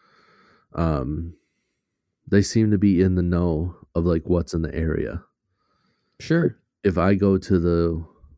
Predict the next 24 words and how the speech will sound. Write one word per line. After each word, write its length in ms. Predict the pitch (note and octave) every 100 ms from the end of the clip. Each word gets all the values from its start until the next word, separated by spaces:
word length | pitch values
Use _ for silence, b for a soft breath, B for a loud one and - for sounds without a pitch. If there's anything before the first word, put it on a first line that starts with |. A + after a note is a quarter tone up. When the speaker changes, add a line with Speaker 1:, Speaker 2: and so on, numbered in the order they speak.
| _ E2
Speaker 1:
Walmart, 580 | F2 F2 F2 F2 E2+ - _ -
we 160 | A#2 B2
have 180 | G#2+ -
two 200 | - A2
Walmarts 680 | F#2+ F#2 E2+ F2 E2+ - - _ -
in 440 | F2+ E2 E2 D#2+ - b b b b b b b b b - - -
pretty 180 | A2+ G2
close 300 | - F#2+ -
proximity. 760 | G2 E2 - F2+ E2 C#2 D#2 F#2+ - _
They're 180 | G2 F2+
technically 480 | - F#2+ F#2 F2 F2+
two 200 | - F#2+
different 300 | F2 E2 D#2
towns, 400 | F#2+ D#2+ D#2 D2
but 200 | - D2+
the 80 | E2+
one 540 | E2 F2+ F2+ F2+ E2+ _ b b b b b
nearest 500 | F2+ F#2+ F#2+ F#2 -
me 220 | F2+ G2+
does 180 | F2+ E2
not 220 | F2 D#2+
have 180 | F#2 E2+
musky 360 | E2 F2+ - E2+
lures, 500 | D2+ A#1 G#1 -